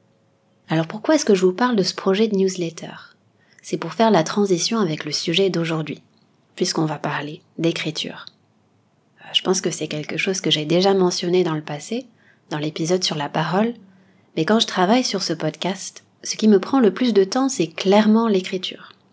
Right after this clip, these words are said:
Bon, j'aime beaucoup écrire, donc c'est pas un problème en soi. Mais écrire,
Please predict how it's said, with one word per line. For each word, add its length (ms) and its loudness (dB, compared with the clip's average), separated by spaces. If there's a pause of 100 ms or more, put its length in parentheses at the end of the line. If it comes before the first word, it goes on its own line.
(600)
Bon, 180 -6 (440)
j'aime 180 -6
beaucoup 260 2
écrire, 460 0 (400)
donc 120 -6
c'est 120 -2
pas 120 2
un 160 6
problème 440 -2
en 100 -10
soi. 260 -14 (840)
Mais 220 -6
écrire, 460 -4